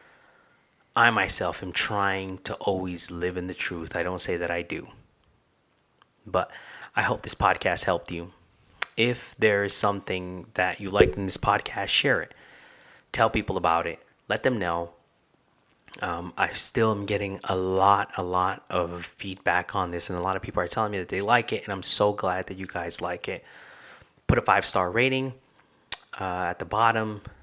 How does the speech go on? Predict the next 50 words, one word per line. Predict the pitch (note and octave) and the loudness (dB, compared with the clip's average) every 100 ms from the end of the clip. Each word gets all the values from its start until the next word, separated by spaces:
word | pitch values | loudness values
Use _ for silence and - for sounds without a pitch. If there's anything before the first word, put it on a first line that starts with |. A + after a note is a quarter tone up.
| _ _ _ - | _ _ _ -12
you | F#2+ | -10
can | G2 | -6
leave | F#2+ F2 | -6 -8
comments | - G#2 F#2 F#2+ F#2+ - - | -4 -2 -2 -4 -2 0 0
letting | F2+ F2+ | -2 -4
me | F2+ | -4
know | F2+ F#2 F2+ - - - - _ _ _ | -2 -2 -2 -8 -18 -20 -20 _ _ _
what | - F#2 | -10 -8
you | - | -4
think | B2+ A#2 | -2 0
about | A2+ G#2 G2+ | 4 4 4
it. | F#2+ - - _ _ _ _ - | -2 -8 -16 _ _ _ _ -6
Uh, | F2+ F2 E2+ | -4 -2 -2
I | G2+ | -2
will | F#2+ | -2
continue | F#2+ G#2 - A2 | -4 -4 -4 -4
to | G2 | -2
put | G#2 | 0
out | F2 E2+ | 0 0
podcasts. | F2 - - F2 - - - - _ _ _ _ _ - | -4 -6 -6 -4 0 0 0 -4 _ _ _ _ _ 0
Uh, | F#2+ F2+ F2+ F2+ | 4 4 4 2
the | F2+ | 0
next | G2+ C3 - | 4 4 4
one | D3+ | 0
I'm | A#2+ | 0
gonna | A2 | -2
try | - A2+ | 0 0
to | G2 | -2
take | - F#2+ | -4 -6
a | - | -6
crack | - G#2 F2 - | -2 0 -2 -4
at | F#2 F2 - _ _ | -6 -6 -8 _ _
and | - F#2 _ | -14 -14 _
speak | - - - - G#2 | 2 4 2 -2 -8
a | |
little | G2 G2 | -6 -4
bit | F#2 | -2
on | F#2 | -4
this | F2+ - | -2 -2
topic | A2 G2+ - F2+ | 0 0 -2 -6
is | F#2 F2+ | -2 0
gonna | - F#2 | 0 -2
be | F#2 | -2
on | F2+ | -6
the | F2+ | -6
coronavirus. | - F#2 F#2 E2+ E2+ - - - - | -8 -8 -8 -8 -10 -8 -6 -4 -2
Where | G2 G2+ A2+ | -2 -2 -2
is | A2+ G2 | -2 0
God | - F#2+ F#2+ F#2+ | 0 2 2 2
in | F#2 | -6